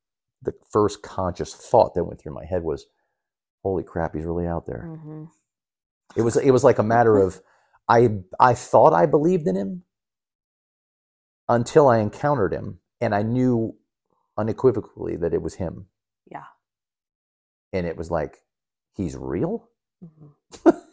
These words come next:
Speaker 1: You know what I mean? It's so weird that you grow up in a Christian household
Speaker 2: And
Speaker 1: claiming
Speaker 2: never
Speaker 1: to believe
Speaker 2: Yeah.
Speaker 1: in somebody or something,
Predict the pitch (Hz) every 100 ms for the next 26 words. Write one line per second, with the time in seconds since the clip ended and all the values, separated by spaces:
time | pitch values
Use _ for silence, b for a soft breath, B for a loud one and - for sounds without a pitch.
0 | _ - 175 202 208 208 226 202 B B
1 | 180 - 220 226 214 226 254 214 143 147
2 | 139 143 143 143 165 135 123 - 160 -
3 | 131 123 165 175 101 104 104 - _ _
4 | _ _ _ _ _ _ b b b b
5 | 110 170 226 285 254 214 180 180 214 247
6 | 190 185 165 151 147 - 147 147 127 123
7 | 127 120 - 139 131 135 123 113 120